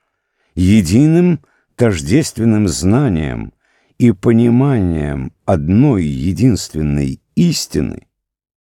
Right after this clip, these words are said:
которая всякий раз приводит поборникам одной и той же религии к единству воли и действия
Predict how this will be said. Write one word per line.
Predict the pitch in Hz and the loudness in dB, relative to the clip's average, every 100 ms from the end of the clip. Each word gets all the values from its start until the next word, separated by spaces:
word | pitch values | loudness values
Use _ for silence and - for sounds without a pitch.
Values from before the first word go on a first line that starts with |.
| _ | _
которая | - 98 135 143 143 | -4 0 2 2 0
всякий | - 143 170 - 165 | -2 -2 -2 0 0
раз | 147 143 95 - | 2 0 -2 -4
приводит | 113 95 139 117 98 | 0 2 2 0 -2
поборникам | - 101 101 139 98 98 92 92 | -4 -2 0 0 0 0 0 -2
одной | 95 85 104 117 | 0 0 2 2
и | 92 | -2
той | 110 104 | 0 -2
же | 85 95 | 2 0
религии | 87 98 147 147 104 90 | 2 2 0 0 0 0
к | - | -2
единству | - 92 87 131 - - 95 | -4 -2 2 0 -2 -2 -2
воли | 90 104 104 87 | 0 0 -2 -2
и | 80 | -4
действия | 67 139 165 - - 65 - | -2 0 0 -2 -8 -12 -12